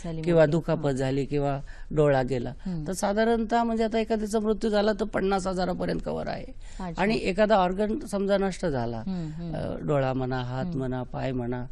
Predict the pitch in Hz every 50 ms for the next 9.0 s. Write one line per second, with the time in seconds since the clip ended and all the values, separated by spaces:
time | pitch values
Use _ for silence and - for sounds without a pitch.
0 | - - - - - - - - - - - 127 123 131 127 - 214 208 - 123
1 | - 151 160 175 170 170 170 156 147 151 175 180 - 226 226 240 269 269 220 240
2 | 240 247 240 220 226 208 190 190 202 185 196 202 214 220 214 220 214 233 214 226
3 | 202 175 160 180 175 170 165 165 165 165 160 156 - 156 139 143 143 151 - 202
4 | 233 - - - - - - - 180 160 156 156 165 165 156 139 127 110 107 117
5 | - - - 180 170 156 156 160 170 170 165 156 156 160 175 170 - - - -
6 | 220 220 - - 233 214 247 240 220 190 202 214 220 220 - - - 190 170 165
7 | - 175 160 151 180 170 - 196 190 190 175 180 170 180 190 208 214 - - -
8 | - - - 160 160 160 165 156 - 196 190 156 131 127 151 170 180 175 214